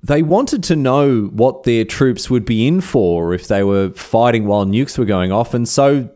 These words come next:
this is what they tried to find out. The Desert Rock exercises, as they're known, they attempted to find this out. Operation Plum Bob is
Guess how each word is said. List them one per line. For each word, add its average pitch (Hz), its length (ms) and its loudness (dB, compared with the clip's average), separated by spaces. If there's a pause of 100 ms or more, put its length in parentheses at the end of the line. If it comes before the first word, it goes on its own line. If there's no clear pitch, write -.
this 131 300 -4
is 143 100 -2
what 151 200 0
they 160 220 2
tried 170 280 0
to 170 80 -6
find 170 300 0
out. 220 160 0
The 117 80 0
Desert 135 420 0
Rock 160 340 0
exercises, 87 760 -2
as 92 120 -4
they're 101 180 -2
known, 104 260 -2
they 135 160 -2
attempted 135 360 -6
to 131 60 -8
find 127 240 -4
this 135 160 -8
out. 165 240 -8 (520)
Operation 185 600 0
Plum 123 320 -2
Bob 110 580 2
is 104 640 -2